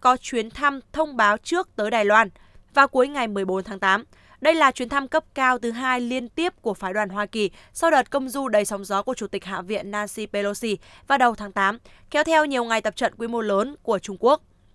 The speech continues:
Mới đây, Bộ Tư lệnh Chiến khu Đông Bộ của P O A cho biết đã huy động nhiều lực lượng diễn tập tuần tra và sẵn sàng chiến đấu ở vùng biển, vùng trời xung quanh đảo Đài Loan trong ngày mười lăm tháng tám.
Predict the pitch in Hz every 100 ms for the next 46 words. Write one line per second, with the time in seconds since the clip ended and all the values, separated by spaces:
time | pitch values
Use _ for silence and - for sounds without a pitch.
0 | _ _ - 294 320 330 277 247 294 277
1 | - 233 226 285 285 262 240 233 202 190
2 | 220 220 214 208 208 220 339 - - -
3 | 214 294 320 320 269 226 220 226 226 214
4 | 226 220 202 208 247 - 262 _ 214 202
5 | 247 240 214 - - - 262 285 302 -
6 | 262 226 - 202 202 240 226 170 196 202
7 | 190 - - 294 277 302 269 262 320 294
8 | 277 254 202 190 208 226 226 233 247 226
9 | 190 190 196 208 196 185 185 208